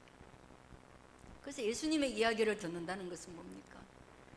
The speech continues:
사순절을 기린다는 것은 뭡니까? 자기 인생을 더 강화하는 것이 아니라 자기 인생이 그리스도 예수 앞에서 무너지고, 그리고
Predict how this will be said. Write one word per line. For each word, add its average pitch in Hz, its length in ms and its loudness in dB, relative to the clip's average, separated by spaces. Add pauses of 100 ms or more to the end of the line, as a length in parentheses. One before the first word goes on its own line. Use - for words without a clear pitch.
(140)
사순절을 220 680 0
기린다는 180 540 -4
것은 131 260 -10
뭡니까? 127 200 -12 (1160)
자기 240 300 10
인생을 226 760 4
더 156 180 2
강화하는 202 480 0
것이 180 240 -2
아니라 175 380 -6 (320)
자기 190 280 2
인생이 196 760 -2
그리스도 190 340 -2
예수 180 300 0
앞에서 180 560 -2 (320)
무너지고, 233 480 -8 (1200)
그리고 330 280 8